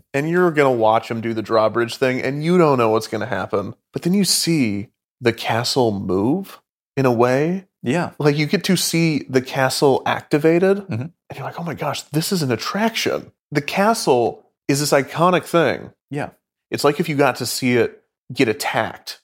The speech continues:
Speaker 1: for real,
Speaker 2: Uh-huh.
Speaker 1: and you see, like, the turrets open,
Speaker 2: Uh-huh.
Speaker 1: and you never really thought about the fact that, oh, those are where guns would go.
Speaker 2: Yeah. It's dead silent before the drawbridge goes down. And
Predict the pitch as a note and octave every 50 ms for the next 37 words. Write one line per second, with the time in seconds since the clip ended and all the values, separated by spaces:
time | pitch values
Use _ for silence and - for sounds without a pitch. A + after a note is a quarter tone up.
0 | _ _ - - B2+ A#2+ A2 A2+ A#2 A2+ G#2 D2+ - - - - - F#2+ F#2+ F#2+
1 | F#2 F#2 - C3+ B2+ B2+ B2 A#2+ - - - - C3+ C3 B2+ B2 A#2+ G#2+ G#2+ G2+
2 | G#2 - - G#2+ - - - C3 A#2+ A2+ G#2+ - - - A2 A#2 A2 - - B1
3 | C2+ C#2 - G2 G#2 G2+ A2+ C3+ C3+ D3 C#3+ C#3+ C#3 C#3 C#3+ D3 C#3+ C3 B2 B2+
4 | B2 - C3 C3 C#3 B2 A#2 A#2 - B2+ - A#2+ A#2 A2+ - - A#2 A2+ - _
5 | _ _ _ _ _ - E3 D#3 D3 A#2+ G2+ A#2 B2 B2 B2+ C#3+ D3 D#3 D3+ E3+
6 | E3 D3+ B2 B2 A#2+ A#2 A2+ A2+ A2+ G#2+ - - _ _ - - F3 A3 B3 A3+
7 | - B2 G2+ - - - G1+ G1+ - - - _ _ - A2+ D#3+ E3+ - _ _
8 | _ _ _ - - A#2 G#2+ G#2 G#2 G2 - - F#2 F2 F2 E2+ - - D2 D2
9 | - - G#1 A1 - _ _ _ _ _ _ - A#2+ G#2+ G2 - - - G2+ G2
10 | F2 E2+ E2+ F2+ E2+ F2+ E2 D2+ D#2+ - E2 E2 D#2+ - - A1 G1+ - - -
11 | F#2 - G1+ - - - A2 G2+ - - E2+ E2+